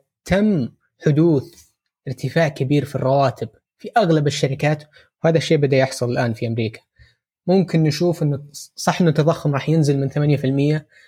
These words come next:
ممكن نشوف التضخم راح ينزل إلى أربعة، ثلاثة في المية لفترة طويلة، ممكن بعدها نشوف التضخم ينزل لاثنين في المية. فالتوقعات الشخصية يا عبد الله،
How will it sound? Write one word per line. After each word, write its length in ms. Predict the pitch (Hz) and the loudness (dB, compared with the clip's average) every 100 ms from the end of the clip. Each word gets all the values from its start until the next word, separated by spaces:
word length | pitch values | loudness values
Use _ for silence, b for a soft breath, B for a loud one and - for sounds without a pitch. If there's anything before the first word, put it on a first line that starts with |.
| b - | b -2
ممكن 260 | 165 175 165 | 0 2 2
نشوف 260 | 165 156 | 0 0
التضخم 560 | 147 151 151 151 147 143 | 0 0 0 0 -2 -2
راح 180 | 131 156 | -2 0
ينزل 300 | 151 135 139 | 2 2 0
إلى 140 | 131 | 0
أربعة، 420 | 147 135 131 117 | 0 0 0 -2
ثلاثة 260 | 147 139 135 | -2 -2 -4
في 100 | 139 | -6
المية 220 | 139 143 | -2 -2
لفترة 340 | 127 131 - | -2 -6 -6
طويلة، 420 | 123 127 123 120 113 b b b b _ 156 | -4 0 2 0 -4 b b b b _ 0
ممكن 300 | 156 156 143 | 0 2 0
بعدها 360 | 165 139 131 | 2 2 0
نشوف 340 | 127 - 135 - | -2 -2 -4 -4
التضخم 480 | - 131 - 131 | -2 0 0 0
ينزل 180 | 131 123 | 0 0
لاثنين 280 | 120 - 127 | -2 -2 -4
في 100 | 120 | -4
المية. 260 | 110 107 117 | -6 -8 -6
فالتوقعات 840 | 139 147 151 156 - 165 185 170 | -4 -2 0 -2 0 0 0 0
الشخصية 500 | - 151 - 170 156 | -4 -6 -2 2 2
يا 40 | |
عبد 200 | 139 139 | 0 0
الله، 320 | 151 156 151 | 0 0 -2